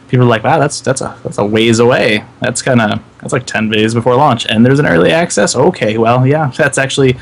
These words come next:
when Phase four is starting. Uh, it's gonna start from the, uh, Phase four is August seventeenth through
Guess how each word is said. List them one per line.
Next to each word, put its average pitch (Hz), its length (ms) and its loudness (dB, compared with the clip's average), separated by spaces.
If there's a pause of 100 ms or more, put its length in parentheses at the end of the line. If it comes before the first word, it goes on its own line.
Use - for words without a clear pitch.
(220)
when 110 300 2
Phase 107 280 0
four 107 220 -2
is 113 80 -6
starting. 117 320 0 (260)
Uh, 110 140 0
it's 110 120 -2
gonna 127 180 0
start 123 260 0
from 113 320 0
the, 110 260 -4
uh, 107 280 0
Phase 160 200 0
four 143 260 0 (1000)
is 127 360 2
August 147 280 0
seventeenth 135 580 0
through 113 420 0